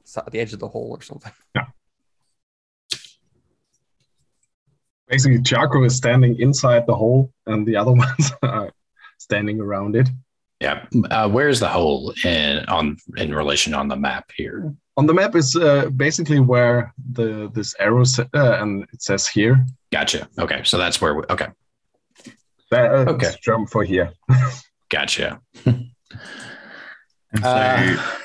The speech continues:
Speaker 4: this thing on the left-hand side of here is what? The little wing type thing? Is that a flight
Speaker 2: Uh,
Speaker 4: of
Speaker 2: that's
Speaker 4: stairs?
Speaker 2: the stairway, uh, uh, stairway up to the, uh,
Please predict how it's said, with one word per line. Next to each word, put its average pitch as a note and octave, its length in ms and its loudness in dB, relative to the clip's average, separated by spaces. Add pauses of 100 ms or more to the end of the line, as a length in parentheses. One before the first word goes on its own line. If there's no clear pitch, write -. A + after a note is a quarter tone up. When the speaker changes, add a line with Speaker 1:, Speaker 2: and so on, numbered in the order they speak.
Speaker 4:
this A#2 320 0
thing A2 240 0
on G2 120 2
the F2+ 80 0
left-hand F#2 420 -4
side F2 240 0
of F2+ 80 -4
here F2 460 0
is E2+ 180 -4
what? E2 320 -6 (200)
The F#2 180 -2
little E2+ 360 -2 (120)
wing F2+ 400 -2
type - 260 -12
thing? - 300 -10 (100)
Is A2 80 -10
that F#2 180 -2
a E2 240 -6 (380)
flight - 220 -2
Speaker 2:
Uh, C#3 40 4
Speaker 4:
of C3+ 60 4
Speaker 2:
that's D#3 260 2
Speaker 4:
stairs? C#3 140 2
Speaker 2:
the C3 80 4
stairway, C3 520 2
uh, A2+ 200 2
uh, C3 300 2
stairway A2+ 540 0
up G2+ 160 -4 (100)
to G#2 180 -4
the, F2 480 0
uh, E2+ 320 -2